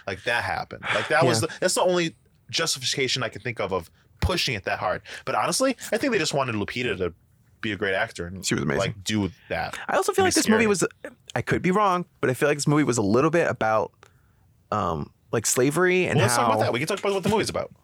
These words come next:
Speaker 2: Yeah, I
Speaker 1: We
Speaker 2: feel like
Speaker 1: can
Speaker 2: we did.
Speaker 1: Yeah. Well, no, no, we haven't really.
Speaker 2: I did.
Speaker 1: Not really. Like, what does the us represent? Like, a little bit. You, you said one theory of why
Speaker 2: Yeah.
Speaker 1: the double happened, but
Speaker 2: Yeah,
Speaker 1: there's
Speaker 2: yeah.
Speaker 1: other,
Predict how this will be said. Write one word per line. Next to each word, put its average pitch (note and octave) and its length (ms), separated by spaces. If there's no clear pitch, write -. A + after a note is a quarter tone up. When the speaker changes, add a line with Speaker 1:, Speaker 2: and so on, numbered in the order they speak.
Speaker 2:
Yeah, C#3+ 140
I A2 60
Speaker 1:
We C3 60
Speaker 2:
feel G#3 80
like G3 60
Speaker 1:
can - 40
Speaker 2:
we C3+ 60
did. F#2+ 280
Speaker 1:
Yeah. D#3 140
Well, A3 100
no, C4+ 160
no, D#3 140
we E3+ 180
haven't G3+ 300
really. D3 320
Speaker 2:
I - 140
did. F#2+ 220
Speaker 1:
Not C#4+ 180
really. C#3 420
Like, B2 240
what B2+ 280
does A2+ 160
the G#2+ 120
us F#2 220
represent? F2 480
Like, F3+ 180
a E3+ 40
little C#4 220
bit. - 160
You, G3 180
you F3+ 100
said F3 240
one C#3 240
theory A#2 500
of G2 180
why F#2 640
Speaker 2:
Yeah. B2 220
Speaker 1:
the G#2 80
double A2 260
happened, E2+ 340
but C#3 160
Speaker 2:
Yeah, D#3+ 80
Speaker 1:
there's D3+ 100
Speaker 2:
yeah. D3+ 60
Speaker 1:
other, F#3 180